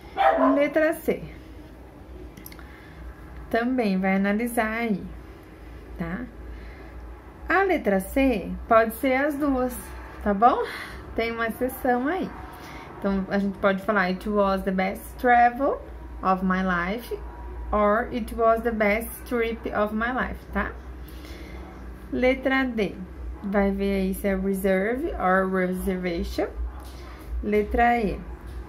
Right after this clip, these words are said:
Satisfy or satisfaction. E a letra F, introduce or introduction,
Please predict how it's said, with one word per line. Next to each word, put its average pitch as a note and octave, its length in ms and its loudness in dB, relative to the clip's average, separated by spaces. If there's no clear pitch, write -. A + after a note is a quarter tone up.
Satisfy A#3+ 920 0
or G3 280 2
satisfaction. F#3 840 -4
E G#3+ 100 -2
a G#3 60 4
letra G#3 320 2
F, G#3 760 2
introduce A#3 960 -2
or G#3+ 380 4
introduction, A3+ 800 -6